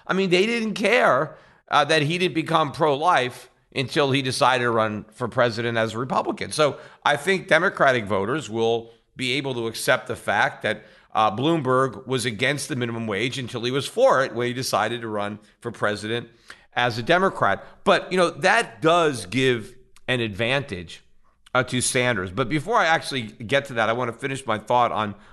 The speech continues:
on what this guy was saying on C N B C. What he was saying that was that the markets are not going to care, uh,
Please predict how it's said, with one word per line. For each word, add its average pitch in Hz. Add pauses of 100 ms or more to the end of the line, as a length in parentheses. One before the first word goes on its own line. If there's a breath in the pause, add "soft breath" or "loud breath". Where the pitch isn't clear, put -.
on 113
what 123
this 117
guy 123
was 110
saying 123
on 101
C 113
N 104
B 101
C. 117 (920 loud breath)
What 143
he 202
was 226
saying 127
that 113 (120)
was 131
that 143
the 147
markets 165
are 156
not 135
going 123
to 110
care, 127 (480 soft breath)
uh, 107